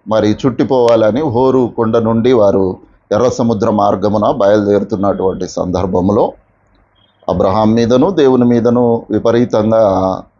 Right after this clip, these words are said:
సనగడము మూలాన దేవుడు తాపత్రమైనటువంటి పాములను పంపించడము, అక్కడ, ఆ, అనేకులు మరణించడము అనేటటువంటిది జరిగింది.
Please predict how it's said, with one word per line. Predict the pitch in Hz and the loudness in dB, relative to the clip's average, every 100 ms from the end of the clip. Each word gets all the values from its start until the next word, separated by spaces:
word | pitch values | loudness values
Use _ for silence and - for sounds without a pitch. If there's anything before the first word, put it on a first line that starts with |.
| - | -20
సనగడము | - 120 139 151 147 135 | -6 -2 0 2 2 2
మూలాన | 120 117 113 110 117 - | 2 2 2 2 0 0
దేవుడు | 117 113 107 104 | -2 0 -2 -2
తాపత్రమైనటువంటి | 101 107 107 - 98 95 95 92 95 95 95 | -2 -4 -4 -4 -2 0 0 0 -2 -2 -4
పాములను | 92 92 92 92 95 | -2 -2 0 -2 -2
పంపించడము, | 92 92 92 92 101 95 110 - _ _ - - _ _ - | -2 -4 -4 -4 -4 -2 -2 -4 _ _ -20 -20 _ _ -8
అక్కడ, | 208 120 214 208 202 196 - - _ _ _ _ - - 113 | -4 0 2 2 2 2 -2 -8 _ _ _ _ -20 -6 0
ఆ, | 113 110 - | 2 2 0
అనేకులు | 120 202 196 165 120 107 107 | 0 2 0 0 2 2 0
మరణించడము | 104 117 156 151 - 113 110 127 202 | 0 0 0 -2 0 0 2 0 0
అనేటటువంటిది | 107 104 101 104 92 98 95 90 104 - - 85 | -2 -2 -2 -2 0 -2 -2 -2 -2 -4 -6 -2
జరిగింది. | 95 82 76 - - | -2 -2 -4 -6 -10